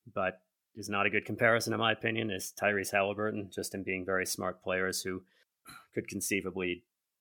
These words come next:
I don't know, just, yeah, I, I don't like the comp. I don't even know why I brought it up, honestly. I mean, Halliburton in college was already an elite shooter. He's, he's definitely quite a bit more able, uh, quite a bit more athletic than,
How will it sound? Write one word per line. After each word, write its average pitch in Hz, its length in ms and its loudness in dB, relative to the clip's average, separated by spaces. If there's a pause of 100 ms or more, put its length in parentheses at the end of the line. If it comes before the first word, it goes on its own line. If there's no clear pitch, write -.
(560)
I 90 140 2
don't 87 80 -2
know, 87 120 -4 (460)
just, - 200 -10 (440)
yeah, 92 160 2
I, 101 200 6
I - 20 8
don't 104 100 4
like 90 140 -2
the - 80 -20
comp. 87 260 -10
I - 40 2
don't 214 80 8
even 139 100 6
know 113 80 6
why 107 140 10
I - 20 6
brought 95 200 2
it 85 80 -4
up, 87 220 -8
honestly. 92 420 -4 (260)
I - 40 -12
mean, 101 140 -4
Halliburton 107 500 4
in 95 60 -4
college 95 340 2
was 95 120 -4
already 92 200 0
an 90 80 -6
elite 90 260 -6
shooter. 92 420 -4 (120)
He's, 92 260 -10
he's 98 160 -8
definitely 95 400 -2
quite 95 240 0
a 92 40 -6
bit 92 120 -8
more 92 220 -4
able, 90 320 -6 (420)
uh, 131 60 -6 (140)
quite 143 140 8
a 110 40 4
bit 101 80 4
more 98 180 2
athletic 90 520 0 (180)
than, 90 460 -6